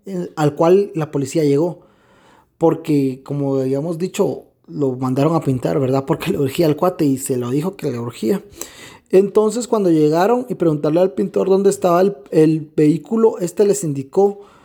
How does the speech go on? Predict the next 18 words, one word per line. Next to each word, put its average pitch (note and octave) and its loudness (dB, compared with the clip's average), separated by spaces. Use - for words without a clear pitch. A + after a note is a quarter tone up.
dónde E3 4
estaba. A3 0
Además, F3 4
el E3 0
pintor E3+ -4
hizo F#3+ -2
lo E3 -2
que D#3 -8
todos G3 -6
los D#3 0
pintores E3 2
hacen, F#3 -2
babos, C3+ -6
o D#3+ -8
sea, C#3+ -6
le C#3 -4
valió C3 -4
verga C#4 -2